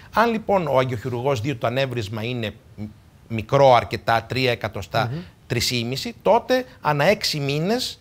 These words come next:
Speaker 1: ελέγχει τον, α, ασθενή και βλέπει αν αυτό μεγαλώνει. Αν όμως δει ότι είναι από τέσσερα, τεσσερις και μισή επά-, και πάνω, τότε θα προτείνει οπωσδήποτε την χειρουργική αποκατάσταση,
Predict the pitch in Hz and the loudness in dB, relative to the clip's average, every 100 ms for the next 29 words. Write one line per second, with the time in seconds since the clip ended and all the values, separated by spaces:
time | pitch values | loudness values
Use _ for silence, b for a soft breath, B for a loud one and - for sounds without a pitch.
0 | b b b _ _ - 156 190 202 - | b b b _ _ 0 4 6 6 2
1 | 135 - 113 104 98 95 98 104 120 110 | -6 -4 -2 0 -2 -2 -2 -4 -4 -4
2 | 214 - 165 233 247 214 185 - 247 208 | -4 -4 0 0 2 -2 -2 -2 -2 4
3 | 202 135 90 80 - b b - 185 208 | 6 6 4 -4 -16 b b 0 2 2
4 | 185 147 175 165 147 156 131 113 - - | 0 -2 0 -2 -2 -2 -2 -4 -12 -10
5 | - 143 - 117 101 107 104 101 - 135 | 2 2 2 -4 -4 -6 -6 -6 -6 -6
6 | 110 - 95 85 127 180 - 110 98 104 | -6 -6 -6 -2 -2 -2 -8 -8 -2 0
7 | 104 147 247 - b b - 208 226 220 | 0 0 -4 -4 b b 0 0 2 -2
8 | 180 127 110 175 151 - 110 175 - 120 | -2 -4 -4 -2 -2 -2 -4 -4 -4 -6
9 | - 87 b b - 117 107 107 101 - | -6 -8 b b -8 -6 -2 -4 -4 -4
10 | 110 107 92 - 117 151 220 254 | -4 -4 -8 -2 -2 -2 -6 -6